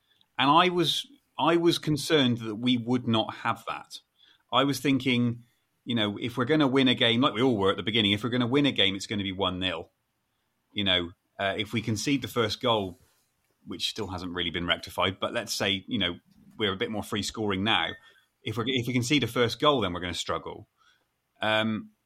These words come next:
I thought we would, we would almost get there,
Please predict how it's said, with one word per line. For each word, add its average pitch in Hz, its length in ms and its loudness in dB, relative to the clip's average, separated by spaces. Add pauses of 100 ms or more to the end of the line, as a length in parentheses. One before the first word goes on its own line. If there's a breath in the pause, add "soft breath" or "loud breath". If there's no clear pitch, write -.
(380)
I 143 220 4
thought 143 320 -2
we 131 160 2
would, 123 260 0 (300)
we 127 160 2
would 139 140 4
almost 139 560 2
get 131 240 -2
there, 110 420 -2